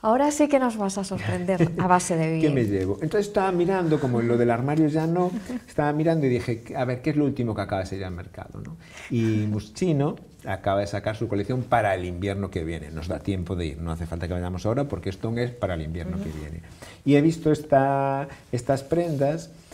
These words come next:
Speaker 2: que, bueno, como se lleva todo lo maxi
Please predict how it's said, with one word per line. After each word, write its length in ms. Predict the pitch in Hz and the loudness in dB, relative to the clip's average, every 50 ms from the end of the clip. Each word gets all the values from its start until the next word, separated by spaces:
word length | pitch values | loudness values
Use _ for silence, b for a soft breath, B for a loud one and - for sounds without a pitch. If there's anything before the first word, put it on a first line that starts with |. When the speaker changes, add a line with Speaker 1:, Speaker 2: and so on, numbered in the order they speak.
| B B B _ | B B B _
Speaker 2:
que, 300 | - 113 107 101 95 98 | 0 2 2 2 2 0
bueno, 320 | 98 98 127 143 123 110 - | -2 -4 -4 -6 -6 -6 -6
como 180 | 107 98 85 | -4 -4 -4
se 140 | 82 - 90 | -4 -4 -4
lleva 260 | 92 104 117 123 123 | -2 -2 -2 -2 -2
todo 220 | - 135 123 127 123 | -2 0 2 4 4
lo 140 | 120 117 | 4 4
maxi 640 | 110 117 127 135 143 139 - - - - 120 123 - | 2 2 0 0 -2 -2 -6 -14 -8 -6 -6 -6 -6